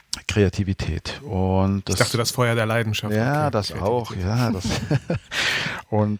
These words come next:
Speaker 1: ähm, das war eigentlich für letztes Jahr geplant, das, äh, hat aber dann jetzt nicht geklappt, aber wir werden das garantiert nächstes Jahr nochmal versuchen aufzusetzen. Also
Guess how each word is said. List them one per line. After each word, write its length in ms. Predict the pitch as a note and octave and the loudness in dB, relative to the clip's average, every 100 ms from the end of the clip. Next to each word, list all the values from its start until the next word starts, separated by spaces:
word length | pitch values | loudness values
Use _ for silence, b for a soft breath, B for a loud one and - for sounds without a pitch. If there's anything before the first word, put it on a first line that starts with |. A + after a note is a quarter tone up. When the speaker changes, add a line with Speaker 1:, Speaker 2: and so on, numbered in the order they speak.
| A2+ | 0
Speaker 1:
ähm, 500 | G2+ G2 G2 G#2 A#2 | 2 2 0 -4 -4
das 160 | - G2+ | 0 2
war 80 | |
eigentlich 160 | A2+ A#2+ | 0 0
für 80 | G#2+ | 0
letztes 280 | A2 B2+ A#2 | 0 0 0
Jahr 120 | G#2 | 2
geplant, 540 | G#2 - F#2+ C3 E3 | 0 2 2 2 0
das, 240 | A2 - - | 0 0 -2
äh, 380 | E2+ E2 G#2+ F#2+ | -2 0 2 2
hat 200 | A2 A2 | 4 2
aber 140 | G2 | 2
dann 140 | G2 | 2
jetzt 180 | G2 - | 2 0
nicht 180 | G#2 - | -2 -4
geklappt, 400 | - G#2+ F2+ - | -2 0 0 0
aber 200 | F#2 F2+ | 0 2
wir 60 | F2 | 2
werden 160 | G2+ | 2
das 140 | G2 - | 2 2
garantiert 460 | F2 F2+ G#2 - | 2 4 2 0
nächstes 240 | G2+ - F#2 | -2 -2 -2
Jahr 160 | - | -2
nochmal 280 | F#2 F#2+ G2 | -8 -8 -4
versuchen 360 | F#2 G2 F#2+ - | -2 -2 -2 0
aufzusetzen. 680 | C3 - F#2 G2 - - | -2 0 2 2 0 -2
Also 360 | E2+ F#2 F2+ | 0 2 2